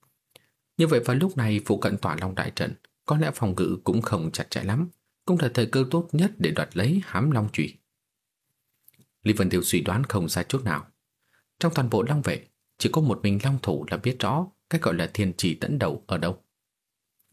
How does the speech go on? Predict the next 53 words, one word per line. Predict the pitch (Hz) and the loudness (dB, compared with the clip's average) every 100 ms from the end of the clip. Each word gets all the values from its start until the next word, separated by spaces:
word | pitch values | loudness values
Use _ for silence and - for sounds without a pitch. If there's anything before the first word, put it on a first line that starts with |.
| _ | _
Cho | - | 0
nên | 98 87 | 0 2
Sa | - | -2
Vưu | 85 92 82 | -2 -2 0
liền | 87 76 | -2 0
trực | 85 - | -4 0
tiếp | 156 180 | -2 0
tìm | - 92 139 | 0 0 0
tới | 104 160 185 | 0 0 0
chỗ | - 143 | 0 2
mà | 202 131 80 | 2 0 0
long | 123 | 0
vệ | 123 92 - _ | 0 -2 -4 _
đang | - 98 | -2 0
tu | 90 80 | -2 0
luyện, | 85 - - _ - | -2 -2 -12 _ -4
đảo | 101 71 - | -2 -2 -2
Tụ | 87 - | -2 -2
Long. | 87 - _ _ _ _ _ _ _ _ _ _ - - _ | -6 -10 _ _ _ _ _ _ _ _ _ _ -20 -20 _
Sa | - - 160 | -6 -2 2
Vưu | 156 | 4
nhìn | 135 98 | 4 2
vào | 101 - | 0 0
vô | 117 | 0
số | 123 151 180 | 0 0 0
thủy | 90 71 | -2 0
lưu | 92 87 82 | 0 0 0
trên | 95 - | -2 -4
bầu | 78 | -4
trời, | - 78 71 _ _ _ _ - | -2 -4 -4 _ _ _ _ -4
vạn | 127 123 | -2 2
lưu | 127 120 | 2 2
không | 131 | 2
biết | 180 190 | 2 2
từ | 95 | 2
nơi | 117 | 2
nào | 127 101 76 | 2 0 -2
hội | - 82 | -2 -2
tụ | - 78 | -2 0
đến, | 104 165 202 _ _ _ - | 0 0 -4 _ _ _ -4
tạo | 107 | -2
thành | 117 104 | -2 0
cảnh | 104 76 | -2 -2
quang | - 107 98 | 0 0 0
tráng | - 131 180 | 0 0 0
lệ, | 101 - - _ - | 0 -2 -8 _ -6
thác | 151 - | -4 2
nước | 147 190 - | 2 2 -2
hình | - 90 78 | 0 0 0
tròn | 90 85 80 | -2 -2 0
trên | 107 | 0
bầu | 90 71 | 0 -2
trời. | 73 | -4